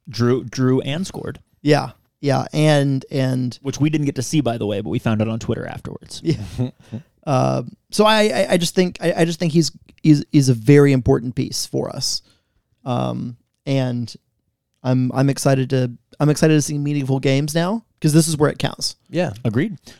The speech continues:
Speaker 1: Shout out, welcome home, Felipe, Pipe, Senor Pipe, Oliveira.
Speaker 3: Yeah, boy.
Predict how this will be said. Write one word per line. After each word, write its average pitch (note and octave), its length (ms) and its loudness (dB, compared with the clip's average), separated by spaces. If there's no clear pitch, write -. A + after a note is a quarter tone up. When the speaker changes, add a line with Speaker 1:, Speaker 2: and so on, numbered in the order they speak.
Speaker 1:
Shout - 560 -4
out, E3+ 360 -2
welcome C#3+ 480 -2
home, C3+ 560 0
Felipe, F3+ 880 -2
Pipe, E3 580 -2
Senor C3+ 460 -4
Pipe, - 440 -4
Oliveira. B2 640 -2
Speaker 3:
Yeah, F#2+ 500 -4
boy. G2 260 -4